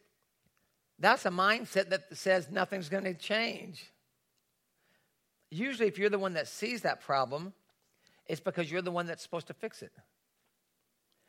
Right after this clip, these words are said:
Somebody needs to do something about that. Where are you somebody?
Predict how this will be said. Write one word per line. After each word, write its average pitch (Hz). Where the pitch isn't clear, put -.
Somebody -
needs 185
to 165
do 233
something 160
about 104
that. -
Where 127
are 120
you 120
somebody? 180